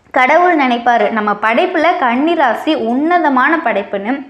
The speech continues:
So, இவர் வந்து கன்னி ராசிக்காரங்களை பார்த்து பயந்துட்டு இருக்கீங்க, உங்களை யாரு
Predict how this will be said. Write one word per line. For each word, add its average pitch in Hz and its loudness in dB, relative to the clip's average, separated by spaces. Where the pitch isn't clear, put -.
So, - -6
இவர் 190 -6
வந்து 269 -2
கன்னி 302 0
ராசிக்காரங்களை 233 -2
பார்த்து 285 0
பயந்துட்டு 254 -2
இருக்கீங்க, 202 -6
உங்களை 285 2
யாரு 294 2